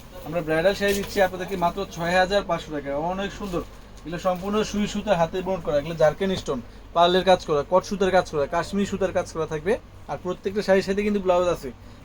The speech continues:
চাইলে আপনারা থ্রি কোয়ার্টার ফুল হাতা মনের মতন করে বানিয়ে নিতে পারবেন মাত্র ছয় হাজার পাঁচশো টাকা।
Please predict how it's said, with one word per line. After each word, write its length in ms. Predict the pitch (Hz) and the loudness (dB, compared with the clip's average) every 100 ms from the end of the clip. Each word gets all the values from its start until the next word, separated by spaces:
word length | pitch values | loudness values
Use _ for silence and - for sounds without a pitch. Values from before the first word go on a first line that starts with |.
| - | -8
চাইলে 200 | 170 180 180 | -2 4 4
আপনারা 220 | 190 185 - | 4 -6 -6
থ্রি 120 | 175 175 | -10 -2
কোয়ার্টার 300 | 190 180 190 165 | 2 4 4 2
ফুল 120 | 180 | -2
হাতা 160 | 190 180 165 | 0 0 -2
মনের 200 | 202 208 | -2 -4
মতন 160 | 190 175 | -6 -6
করে 100 | 170 160 | -4 -2
বানিয়ে 180 | 160 156 | -2 -4
নিতে 120 | 139 | -6
পারবেন 200 | 127 113 120 | -6 -6 -6
মাত্র 160 | 143 185 180 151 | -6 -6 -8 -6
ছয় 160 | 151 175 | -2 -2
হাজার 200 | 175 190 156 | 0 -2 -4
পাঁচশো 200 | 147 135 | -6 -8
টাকা। 160 | 117 | -10